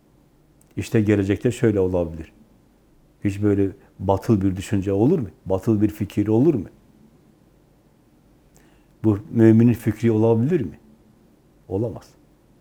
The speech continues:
Kim verirse versin, hiç fark etmiyor. Hüküm yanlıştır. Allah'ın huzurunda hesaplarını verirler. Şu anda hesaptadırlar zaten.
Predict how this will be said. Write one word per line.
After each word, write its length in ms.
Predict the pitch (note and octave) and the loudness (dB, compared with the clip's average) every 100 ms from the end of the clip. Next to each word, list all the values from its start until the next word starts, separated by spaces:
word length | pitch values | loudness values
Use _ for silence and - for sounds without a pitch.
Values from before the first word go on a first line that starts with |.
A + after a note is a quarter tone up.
| _ _ _ _ _ _ _ _ - | _ _ _ _ _ _ _ _ -2
Kim 160 | A#2+ | 0
verirse 420 | G#2 F#2+ F2+ F#2+ | 0 -2 -4 -4
versin, 400 | F#2 F2+ - C#3+ - _ _ | -4 -6 -4 -4 -6 _ _
hiç 80 | - | -10
fark 260 | - G2+ - | -4 -4 0
etmiyor. 380 | B2+ - D#2 - _ _ _ _ _ _ _ - | -2 -2 -10 -14 _ _ _ _ _ _ _ -10
Hüküm 340 | G#2 - G2+ | -8 -4 -2
yanlıştır. 580 | G2 F#2+ A2 - C3 - _ _ _ _ _ _ _ _ _ _ _ _ _ _ _ - | -2 -2 -4 -4 -8 -10 _ _ _ _ _ _ _ _ _ _ _ _ _ _ _ -2
Allah'ın 340 | A2 A2 A2 | 2 2 2
huzurunda 520 | G2 G#2 G2 G2+ G2+ G#2 | 0 -4 -4 -2 -2 -4
hesaplarını 640 | G2 - G2 G2 G2+ G2+ | -6 -6 -4 -2 -2 -2
verirler. 360 | G#2 G#2+ E2 - _ _ _ | -2 -4 -8 -16 _ _ _
Şu 200 | - - | -6 -2
anda 200 | A2 A2+ | 0 0
hesaptadırlar 680 | G#2+ - F#2+ A2 F2+ E2+ E2+ | -4 -6 -2 -2 -2 -4 -6
zaten. 440 | E2 E2+ - A#2 | -6 -8 -6 -6